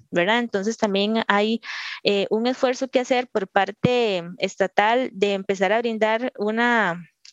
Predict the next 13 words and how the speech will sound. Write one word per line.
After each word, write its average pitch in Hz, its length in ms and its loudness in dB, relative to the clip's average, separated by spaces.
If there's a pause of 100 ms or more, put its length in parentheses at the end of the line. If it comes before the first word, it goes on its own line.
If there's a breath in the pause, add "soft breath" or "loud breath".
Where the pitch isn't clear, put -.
(140)
política 214 560 0
social 220 520 0
bastante 202 440 -2
integral 220 560 2 (420 loud breath)
que 214 120 2
permita 190 580 -2
responder 190 460 0
a 202 80 2
las 226 80 0
necesidades 202 560 0
de 240 100 2
las 233 160 0
personas, 240 720 -2